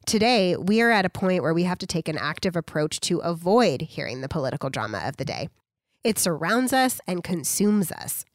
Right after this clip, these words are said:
You can't turn on a sitcom anymore without submitting to a woke lecture about how terrible Republicans are. You can't turn on a ball game without seeing the players or hearing the commentators bash America.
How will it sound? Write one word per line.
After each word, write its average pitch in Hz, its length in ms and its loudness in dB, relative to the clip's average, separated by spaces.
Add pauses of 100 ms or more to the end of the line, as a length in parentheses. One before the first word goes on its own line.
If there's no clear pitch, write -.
(120)
You 233 120 2
can't 311 260 2
turn 247 180 2
on 175 180 2
a - 20 0
sitcom 151 420 -4
anymore 127 420 -6
without 190 320 0
submitting 170 480 0
to 156 220 0
a - 100 -2
woke 170 300 -2
lecture 135 440 -4
about 151 320 0
how 160 140 0
terrible 156 460 -2
Republicans 143 500 -4
are. 139 220 -4 (500)
You 214 120 2
can't 208 240 2
turn 214 160 2
on 190 100 4
a 190 60 2
ball 175 200 4
game 113 220 -2
without 151 320 -2
seeing 180 300 0
the 175 40 0
players 160 440 -2
or 160 180 0
hearing 170 460 -2
the 165 40 -4
commentators 160 720 -2
bash 156 320 0
America. 156 460 -2